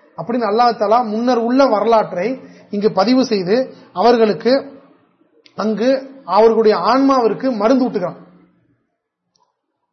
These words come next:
அப்ப இங்கு நாம கருத்துல கொள்ள வேண்டியது என்னன்னு சொன்னா,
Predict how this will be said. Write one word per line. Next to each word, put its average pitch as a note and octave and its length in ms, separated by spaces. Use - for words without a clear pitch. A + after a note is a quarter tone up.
அப்ப A3+ 140
இங்கு C4+ 260
நாம C#4 260
கருத்துல C4+ 340
கொள்ள A#3+ 160
வேண்டியது A3 220
என்னன்னு A3+ 220
சொன்னா, F3 200